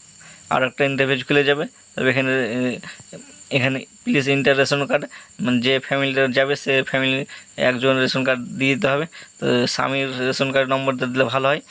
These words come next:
তো এখানে স্বামীর ন-, রেশন কার্ডের নম্বরটা দিয়ে দেবো। তারপর এখানে প্লিজ সিলেক্ট ক্যাটাগরি, স্বামীর যে রেশন কার্ড, এ, ক্যাটাগরি আছে, সেই ক্যাটাগরি এখানে সিলেক্ট করতে হবে।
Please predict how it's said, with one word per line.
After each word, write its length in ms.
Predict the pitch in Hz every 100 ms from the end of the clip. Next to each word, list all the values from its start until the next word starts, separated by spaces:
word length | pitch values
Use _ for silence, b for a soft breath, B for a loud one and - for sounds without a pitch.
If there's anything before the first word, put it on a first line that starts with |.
| B B - -
তো 80 | -
এখানে 240 | 135 139 127
স্বামীর 280 | 135 131
ন-, 280 | 131 131 131
রেশন 180 | 135 135
কার্ডের 180 | 131 127
নম্বরটা 320 | 131 131 127
দিয়ে 220 | 123 135
দেবো। 180 | 139 151
তারপর 200 | - 131
এখানে 200 | 127 131 B B -
প্লিজ 240 | 139 139
সিলেক্ট 260 | 131 - 131
ক্যাটাগরি, 400 | 143 135 131 156 B B -
স্বামীর 400 | - 135 139 131
যে 140 | 135
রেশন 300 | 131 127 135
কার্ড, 280 | 131 127 131
এ, 140 | 131
ক্যাটাগরি 460 | 120 135 135 135 135
আছে, 200 | - 170 B B
সেই 180 | - 143
ক্যাটাগরি 360 | 135 135 135 135
এখানে 140 | 131
সিলেক্ট 300 | 127 156 135
করতে 240 | 151 120
হবে। 120 | 120